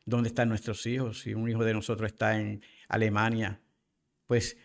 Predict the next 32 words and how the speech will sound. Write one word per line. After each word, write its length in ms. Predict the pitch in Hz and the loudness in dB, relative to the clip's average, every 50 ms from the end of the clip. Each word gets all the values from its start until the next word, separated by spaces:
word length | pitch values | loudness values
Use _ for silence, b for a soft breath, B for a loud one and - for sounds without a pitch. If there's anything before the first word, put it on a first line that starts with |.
| b b | b b
si 300 | b - - - 123 120 | b -10 -4 0 2 4
ellos 200 | 113 113 120 120 | 4 4 4 2
están 260 | - - 120 110 104 101 | 2 2 0 2 2 2
bien, 220 | 113 123 139 147 | 2 2 2 0
si 140 | - - 127 | 0 0 -2
no 60 | 107 | -2
están 300 | 107 - - 113 101 98 | -2 -2 -2 -2 -2 0
bien, 540 | 98 113 127 139 147 147 147 - - - B B B B B B | 0 0 0 0 -2 -2 -6 -10 -14 -18 B B B B B B
llamo 300 | - 104 123 120 123 120 | 0 2 4 4 4 4
allá, 480 | 107 107 104 113 110 131 147 160 - - _ _ _ _ _ _ _ _ | 2 2 4 4 4 4 2 -2 -6 -12 _ _ _ _ _ _ _ _
ellos 280 | - 120 123 117 113 113 | 0 0 2 4 4 2
están 340 | 117 113 - 113 107 104 101 | 2 0 0 -2 0 0 0
bien, 460 | 104 117 127 135 139 143 135 139 139 | 0 0 2 2 2 0 -2 -4 -4
¿ahora 240 | - 110 117 123 123 | -2 -2 0 0 -2
qué 160 | 127 127 117 | 0 0 0
hago? 420 | 107 113 131 127 123 131 127 123 - _ _ _ _ _ _ _ b b b b b b b b b b | 2 2 0 -2 -4 -6 -8 -12 -14 _ _ _ _ _ _ _ b b b b b b b b b b
Y 120 | - 135 131 | 0 0 0
todas 280 | 135 151 156 180 196 | 2 2 4 4 4
esas 240 | 208 208 208 220 196 | 4 2 2 0 0
situaciones 760 | - 220 220 - - 185 - 220 208 185 156 151 147 - - - _ _ _ _ _ _ _ _ _ _ _ _ _ _ _ _ _ _ _ _ _ _ _ _ _ _ _ _ _ _ _ | 0 -2 0 0 -2 0 0 0 0 0 0 -2 -2 -4 -12 -18 _ _ _ _ _ _ _ _ _ _ _ _ _ _ _ _ _ _ _ _ _ _ _ _ _ _ _ _ _ _ _
de 100 | - 127 | 0 2
las 120 | 123 123 | 2 2
que 140 | 123 - 135 | 2 2 2
vivimos, 560 | 127 127 123 127 143 170 175 139 127 117 123 123 139 - - - _ _ _ _ _ _ _ _ _ _ _ | 4 4 4 6 6 4 4 2 0 0 -2 -6 -10 -14 -18 -20 _ _ _ _ _ _ _ _ _ _ _
llenas 340 | 107 113 117 120 135 139 131 | -2 0 2 2 2 2 2
de 80 | 147 | 2
ansiedades, 560 | 147 147 143 - 151 143 151 156 139 123 123 123 | 0 0 0 0 0 2 2 2 2 0 0 -2
es 120 | 127 120 | -4 -6
causada 440 | - - 131 123 - 139 135 135 131 | -4 -6 -6 -6 -4 -4 -4 -4 -4
por 160 | - 131 127 | -2 -4 -4
el 80 | 127 123 | -4 -6
pensamiento. 880 | - 131 120 110 - 110 104 104 98 92 90 92 - - 101 107 104 | -8 -8 -8 -8 -8 -8 -8 -8 -8 -8 -10 -10 -12 -12 -12 -12 -14